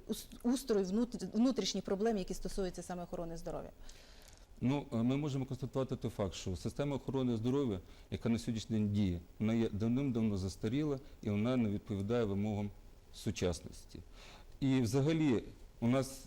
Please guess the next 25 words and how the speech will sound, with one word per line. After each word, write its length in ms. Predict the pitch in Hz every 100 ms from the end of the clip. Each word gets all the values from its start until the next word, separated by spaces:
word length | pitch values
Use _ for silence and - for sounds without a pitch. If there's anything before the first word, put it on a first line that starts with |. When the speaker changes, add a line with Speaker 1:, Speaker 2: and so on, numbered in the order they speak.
| -
Speaker 2:
таке 280 | 127 - 160
в 60 |
суспільстві, 520 | - 101 - 92 -
що 160 | 98 110
система 400 | - 127 147 135
охорони 380 | 127 120 117 113
здоров'я 340 | 107 113 107
живе 280 | 101 98 98
своїм 340 | - 127 180
життям, 380 | 156 147 - 123 123 - - - -
а 80 | 110
реалії 320 | 117 123 107
лікування 580 | 101 - 104 110 101 95 - -
людей 380 | 104 107 135 143 123
живуть 380 | 117 101 110 120
своїм 360 | - 104 110 104
життям. 400 | 92 - 87 90 - - - - -
І, 360 | 120 120 113 -
е, 280 | 104 104 110
коли, 400 | - 143 156 143 -
е, 500 | 113 117 113 110 107 - -
придумали 460 | 147 151 151 135 117
систему 380 | 127 - 135
охорони 360 | 131 147 156 160
здоров'я, 440 | 139 180 185 127